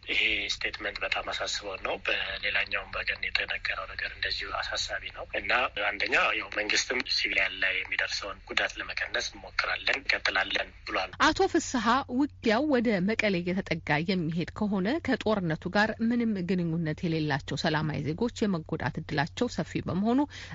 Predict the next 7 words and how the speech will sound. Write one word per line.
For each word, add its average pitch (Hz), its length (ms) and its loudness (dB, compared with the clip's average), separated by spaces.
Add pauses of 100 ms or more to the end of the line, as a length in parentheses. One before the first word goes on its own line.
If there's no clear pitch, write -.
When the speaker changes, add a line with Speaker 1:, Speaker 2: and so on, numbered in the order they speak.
Speaker 2:
እነርሱ 269 420 4
እንዳይጎዱ 170 640 0 (200)
አስፈላጊ 185 640 0 (140)
ጥንቃቄ - 520 -2 (340)
መደረግ 180 480 0
አለበት 131 500 -2
ብለዋል። 175 340 6